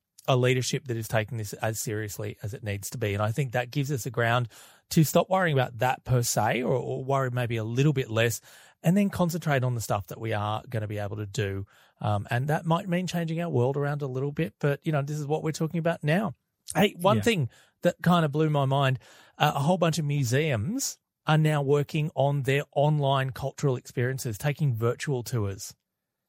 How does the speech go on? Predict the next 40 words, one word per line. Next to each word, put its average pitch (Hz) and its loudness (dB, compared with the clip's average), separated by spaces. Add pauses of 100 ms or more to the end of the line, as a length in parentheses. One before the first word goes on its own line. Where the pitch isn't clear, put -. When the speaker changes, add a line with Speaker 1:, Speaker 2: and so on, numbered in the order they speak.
(280)
Speaker 2:
That 160 0
Speaker 1:
And 151 6
I 143 6
Speaker 2:
is 135 4
Speaker 1:
love 135 2
Speaker 2:
so 185 -4
Speaker 1:
that. 185 -2
Speaker 2:
good. 190 0 (400)
That 156 2
is 123 2
really 127 0
great. 107 -2
Speaker 1:
Symphony 233 2
orchestras 160 2
who 147 6
are 135 4
live 123 2
streaming, 107 -2
you 131 -2
know, 135 0
operas 165 4
that'll 120 0
be 120 0
available 110 -2
online 110 -2
to 107 -6
watch. 104 -4 (360)
This 202 2
is 247 -2
a 208 2
great 175 -2
time 214 0
for 202 -2
that 127 -2
sort 120 -8
of 107 -8
stuff. - -18 (520)
Speaker 2:
Yeah. 151 2 (600)
And 202 4
look, - 0